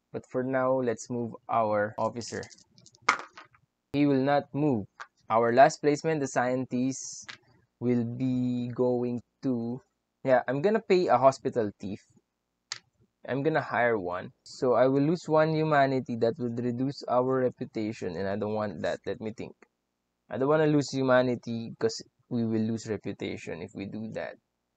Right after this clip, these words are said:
Okay, I have decided that I'm going to the docks to hire this cutthroat. It may be expensive. We will pay him two coins and, uh, one humanity, but we will get, look at this, very fresh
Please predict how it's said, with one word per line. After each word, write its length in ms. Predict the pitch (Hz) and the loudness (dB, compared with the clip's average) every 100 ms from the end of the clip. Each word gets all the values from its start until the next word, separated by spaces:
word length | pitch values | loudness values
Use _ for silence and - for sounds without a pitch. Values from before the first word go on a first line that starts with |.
| _ _ _ _ - | _ _ _ _ 0
Okay, 280 | 135 135 - | 2 2 2
I 140 | 117 127 | 2 4
have 240 | 160 143 | 4 2
decided 720 | 131 - 110 107 95 101 147 - _ _ - _ - | 0 4 4 4 2 0 0 -4 _ _ -20 _ -6
that 160 | 107 | -2
I'm 140 | 113 127 | 0 2
going 260 | 131 156 | 4 2
to 100 | 165 | 2
the 120 | 165 | 0
docks 480 | 151 113 107 - - | 2 4 4 4 -2
to 120 | - 120 | -2 4
hire 280 | 120 123 | 6 6
this 240 | 120 120 - | 4 0 -4
cutthroat. 640 | - 104 - - 123 147 | 0 0 -2 -4 -2 -2
It 160 | 120 - | -4 -2
may 120 | 180 | -2
be 140 | 185 | 0
expensive. 720 | 180 - - - 131 147 98 98 | 0 -2 -6 -6 -4 -4 -8 -8
We 140 | 107 | -6
will 180 | 117 117 | -8 -6
pay 180 | 127 127 | -4 -4
him 260 | 120 120 113 _ _ _ _ - | -4 -6 -10 _ _ _ _ -6
two 160 | 160 - | -6 -4
coins 640 | 127 120 131 151 - - _ _ _ _ _ _ | -4 -2 -4 -6 -12 -20 _ _ _ _ _ _
and, 380 | 127 120 117 113 | -8 -4 -4 -2
uh, 200 | 110 110 | -2 -2
one 840 | 107 107 110 120 127 127 123 123 - _ | -2 -4 -2 -2 -2 -4 -8 -10 -14 _
humanity, 800 | 131 120 123 156 156 117 107 113 131 | -6 -2 -2 -2 -2 -6 -8 -8 -10
but 180 | 120 135 | -8 -2
we 120 | 143 | 0
will 140 | 139 | 0
get, 200 | 127 131 123 | 2 0 0
look 160 | 139 135 | 0 0
at 100 | 120 | -2
this, 260 | 107 - _ _ _ _ _ _ _ _ _ - | -6 -8 _ _ _ _ _ _ _ _ _ -14
very 480 | 107 127 143 151 151 | -2 2 4 2 0
fresh 800 | - 135 123 120 117 - - | -4 0 2 2 0 -8 -20